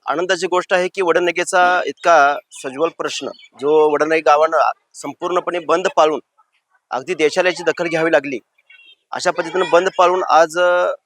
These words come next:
केंद्र सरकारला सुद्धा जाग आणण्याचा प्रयत्न केलेला आहे. कारण अगदी चुकीच्या पद्धतीनं जे काही कायदे आणले गेलेत त्या कायद्यांची दुरुस्ती होणं खूप गरजेचं आहे. आज ही कायदे एकोणनव्वदच्या आधीचे आहेत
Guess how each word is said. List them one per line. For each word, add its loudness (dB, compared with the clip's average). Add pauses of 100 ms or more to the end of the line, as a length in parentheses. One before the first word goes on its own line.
(120)
केंद्र -4
सरकारला -2
सुद्धा -4
जाग 4
आणण्याचा -2
प्रयत्न -12
केलेला -10
आहे. -8 (880)
कारण 2 (200)
अगदी -2 (280)
चुकीच्या -2
पद्धतीनं -2 (260)
जे -2
काही 0 (100)
कायदे 2
आणले 0
गेलेत -4 (100)
त्या -6
कायद्यांची -2
दुरुस्ती -12
होणं -6
खूप -16
गरजेचं -2
आहे. -2 (840)
आज 2
ही -2
कायदे 0 (840)
एकोणनव्वदच्या 2
आधीचे 0
आहेत -2